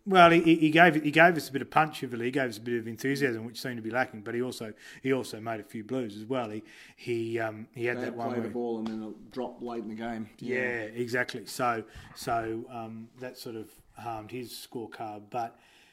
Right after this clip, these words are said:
Speaker 1: yeah, it, it, um, it's one we're gonna have to turn around from pretty quick because there are, there are a little bit of a worrying sign there. Obviously, we played, uh, very poor against Newcastle. We took a while to get going last week, um,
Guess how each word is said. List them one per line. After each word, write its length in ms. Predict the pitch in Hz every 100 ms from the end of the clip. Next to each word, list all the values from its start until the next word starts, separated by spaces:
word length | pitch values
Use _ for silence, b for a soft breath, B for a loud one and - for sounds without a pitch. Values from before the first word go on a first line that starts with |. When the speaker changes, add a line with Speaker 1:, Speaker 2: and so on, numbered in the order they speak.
| b b
Speaker 1:
yeah, 160 | 135 123
it, 460 | 110 120 139 135 -
it, 380 | 135 135 - 147
um, 400 | 127 123 107 127 _ _ _ _ _ _ _ _ _ _ _ _
it's 200 | 143 -
one 140 | 165 196
we're 80 | 202
gonna 120 | 190
have 100 | 175
to 80 | 160
turn 200 | 175 156
around 260 | 139 143
from 180 | 139 123
pretty 180 | 143 120
quick 340 | - 135 -
because 360 | 117 135 117 127
there 160 | 131 139
are, 260 | 151 156
there 180 | 139 139
are 160 | 151 147
a 40 |
little 180 | 135 135
bit 120 | 123
of 100 | 120
a 80 | 123
worrying 380 | 120 127 120 110
sign 360 | - 123 127
there. 200 | 117 107
Obviously, 460 | 120 120 110 123 113 B B B B 123
we 100 | 117
played, 600 | 120 131 131 123 120 - 123
uh, 320 | 117 117 113
very 240 | 135 143
poor 400 | 139 - 135 131
against 520 | 117 120 120 110 -
Newcastle. 800 | 131 131 - 127 123 135 175 202 - _ b b b b -
We 120 | 117
took 180 | 156 156
a 20 |
while 240 | 135 131
to 60 | 120
get 160 | 120 127
going 240 | 120 113
last 380 | 117 131 127 123
week, 360 | 123 202 - - 117
um, 480 | 110 113 110 107